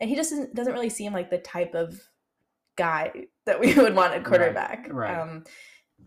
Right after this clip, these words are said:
Speaker 1: so I'm fine with
Speaker 2: He's
Speaker 1: Pine
Speaker 2: not coming,
Speaker 1: Buckner.
Speaker 2: but I, I,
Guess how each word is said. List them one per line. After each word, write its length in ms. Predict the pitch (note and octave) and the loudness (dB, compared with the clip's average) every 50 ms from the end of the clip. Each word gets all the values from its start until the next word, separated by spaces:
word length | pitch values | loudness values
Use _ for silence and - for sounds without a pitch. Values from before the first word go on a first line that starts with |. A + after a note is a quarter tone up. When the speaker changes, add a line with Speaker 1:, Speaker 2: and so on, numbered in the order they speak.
| F#3+ - | -12 -4
Speaker 1:
so 140 | - A#3+ | 0 2
I'm 180 | G3 G3+ G3+ G#3 | 2 2 2 2
fine 160 | G#3 F3+ E3 | 0 -2 -2
with 120 | D#3 E3 - | -2 -6 -6
Speaker 2:
He's 160 | - G3 G#3+ - | -4 -2 2 4
Speaker 1:
Pine 80 | G#3+ | 4
Speaker 2:
not 100 | F3 C3+ | 4 4
coming, 320 | - C#3 B2 A2+ G#2+ G#2+ - | 2 0 0 0 0 -4 -6
Speaker 1:
Buckner. 140 | - - - | -8 -8 -4
Speaker 2:
but 200 | C3+ C3+ C3+ C3+ | -2 -2 -2 0
I, 440 | C3 D3+ - - F3+ F#3+ - - - - - | -2 -4 -4 -4 -6 -6 -6 -6 -8 -4 -4
I, 100 | G3+ | -4